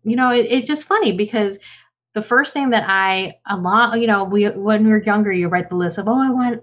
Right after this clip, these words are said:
this is the man that I wanna marry," you know? And I remember writing one time, "He has to be tall and he has to be able to handle me." And that means, like, my adventurous spirit of, like, trying all these things or whatever.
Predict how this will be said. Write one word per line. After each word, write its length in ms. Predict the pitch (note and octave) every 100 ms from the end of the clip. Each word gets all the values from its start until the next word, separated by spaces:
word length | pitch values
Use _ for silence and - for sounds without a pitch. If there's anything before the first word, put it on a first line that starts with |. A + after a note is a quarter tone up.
| -
this 240 | A3+ B3+
is 100 | B3+
the 80 | A#3+
man 240 | A#3+ A#3
that 100 | A3+
I 60 | A3+
wanna 180 | A3+ A3
marry," 340 | G#3+ G#3+ G#3 G3
you 180 | -
know? 240 | F3 E3 E3 - - - - -
And 200 | A3 G#3+
I 100 | G3+
remember 480 | A3 B3 A3+ A3 G#3
writing 340 | F#3 F3+ F#3 F3+
one 160 | F3
time, 240 | F3+ E3+ D#3+
"He 120 | F#3
has 160 | E3
to 60 | G#3+
be 100 | B3+
tall 520 | - F#3 E3 A3 - _ _ _ _ _ _ _ -
and 160 | G3
he 80 | G#3
has 140 | G3+ G3
to 60 |
be 220 | G3+ F#3 F#3
able 180 | G3 G3
to 380 | G3 F#3 E3+ - _
handle 460 | - F#3+ G3 G3+ D#3
me." 300 | D3 A2+ _ _
And 140 | F#3+ F#3+
that 220 | G3 G3+
means, 220 | G3 F#3
like, 200 | F3 E3
my 140 | F3 D#3+
adventurous 680 | E3+ D#3 E3 F3 - F#3 -
spirit 400 | - E3+ E3+ D#3+
of, 120 | D3
like, 200 | C#3+ C3
trying 360 | - E3 E3+ E3
all 140 | E3
these 200 | E3+ D#3
things 300 | - D#3+ D#3+
or 80 | D#3+
whatever. 420 | D3+ C3+ A2 -